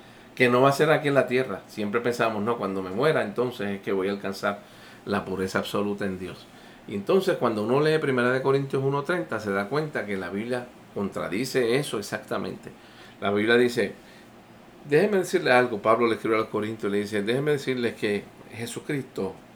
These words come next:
es la santificación". La santificación no es un proceso,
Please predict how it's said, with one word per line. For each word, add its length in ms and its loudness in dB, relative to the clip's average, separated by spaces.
es 360 -6
la 300 0
santificación". 840 -10
La 80 -6
santificación 640 -2
no 80 0
es 60 0
un 100 -4
proceso, 600 -10